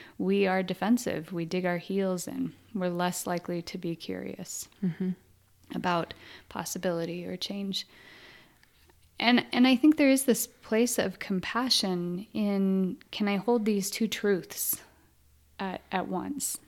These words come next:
Speaker 2: Mm-hmm.
Speaker 1: That I move through the world with judgment that I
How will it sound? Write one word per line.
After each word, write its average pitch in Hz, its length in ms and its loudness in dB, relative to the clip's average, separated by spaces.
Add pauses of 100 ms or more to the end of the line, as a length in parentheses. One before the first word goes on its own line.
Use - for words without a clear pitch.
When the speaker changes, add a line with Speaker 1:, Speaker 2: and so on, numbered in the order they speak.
Speaker 2:
Mm-hmm. 185 360 -2 (180)
Speaker 1:
That 185 340 -2
I 180 560 -2
move 190 360 0
through 190 240 -4
the 185 100 -2
world 185 380 0
with 180 180 -8 (220)
judgment 196 720 0 (300)
that 190 280 -4
I 180 360 -8